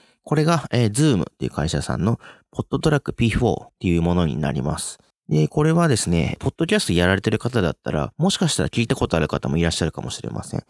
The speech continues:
結構ね、いろんなポッドキャスターさん使ってるんですよね。で、なんといっても、あの、取り回しが良くて、で、マイクが四本つなげるっていうところで、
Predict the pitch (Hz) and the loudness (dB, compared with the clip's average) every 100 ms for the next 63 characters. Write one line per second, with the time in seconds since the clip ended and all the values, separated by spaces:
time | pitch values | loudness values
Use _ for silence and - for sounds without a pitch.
0 | _ 233 - 143 120 156 175 180 180 175 | _ -6 0 2 4 4 2 0 -2 0
1 | 190 - 85 76 - - 87 95 90 73 | 2 2 2 0 -2 -4 -2 0 0 -2
2 | - - 80 76 _ - 123 170 180 113 | -4 -4 -2 -2 _ -2 0 2 0 0
3 | - 76 - 90 95 - 127 139 143 139 | 0 -2 0 0 2 2 2 4 4 2
4 | 135 123 120 - - - - _ _ _ | 2 2 2 -2 -8 -10 -10 _ _ _
5 | _ - 110 107 117 143 147 139 143 120 | _ -2 2 4 4 2 2 2 4 2
6 | 90 - 82 76 85 82 - 69 80 87 | 0 0 0 0 0 -2 -4 -6 -2 0
7 | 90 139 120 | 2 2 0